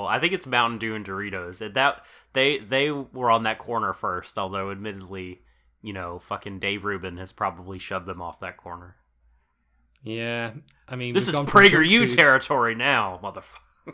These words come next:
Speaker 2: I mean, I mean, we've gone from junk food to, oh shit, junk food.
Speaker 1: Yeah, more, uh,
Speaker 2: I s-,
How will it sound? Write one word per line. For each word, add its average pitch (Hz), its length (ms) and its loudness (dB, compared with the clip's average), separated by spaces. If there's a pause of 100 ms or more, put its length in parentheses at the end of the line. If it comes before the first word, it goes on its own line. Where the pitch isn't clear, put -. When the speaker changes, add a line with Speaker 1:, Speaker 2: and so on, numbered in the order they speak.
Speaker 2:
I 143 100 0
mean, 156 240 4
I 147 120 -4
mean, 160 220 4
we've 151 140 0
gone 165 180 4
from 143 180 -4
junk 190 280 0
food 127 340 -4
to, 123 300 0 (520)
oh 117 80 -8
shit, 107 360 -4
junk 156 240 -2
food. 95 220 -8
Speaker 1:
Yeah, 104 300 2
more, 104 360 0
uh, 95 100 0
Speaker 2:
I - 20 0
s-, 123 160 -2